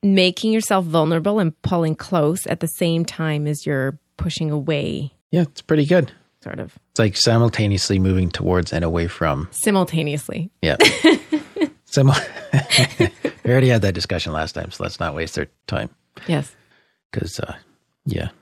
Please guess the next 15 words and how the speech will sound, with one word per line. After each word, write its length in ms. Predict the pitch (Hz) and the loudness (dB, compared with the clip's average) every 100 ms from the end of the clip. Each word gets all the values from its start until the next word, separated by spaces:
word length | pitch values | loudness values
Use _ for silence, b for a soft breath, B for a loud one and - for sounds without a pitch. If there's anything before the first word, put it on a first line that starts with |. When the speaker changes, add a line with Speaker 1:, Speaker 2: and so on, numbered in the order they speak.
| - | -4
Speaker 2:
you 140 | 98 | 0
were 80 | 92 | 0
wrong 240 | 85 80 | 0 -4
in 80 | 82 | -6
that 240 | 82 87 - | -8 -10 -6
too, 240 | 143 107 _ _ _ _ _ _ - | -4 -4 _ _ _ _ _ _ -6
from 120 | 98 | 0
what 100 | 87 | 2
I 60 | |
recall. 440 | 78 85 123 190 208 - _ _ _ b b b | 2 0 2 2 2 -6 _ _ _ b b b
All 80 | 170 | 4
right. 240 | 190 - - | 4 2 0
Speaker 1:
No? 260 | 190 208 247 _ _ | 2 2 -2 _ _
Speaker 2:
Yes. 400 | - 107 - - - _ _ _ _ _ _ _ - | 0 0 0 -6 -14 _ _ _ _ _ _ _ -2
Uh, 140 | 127 | 0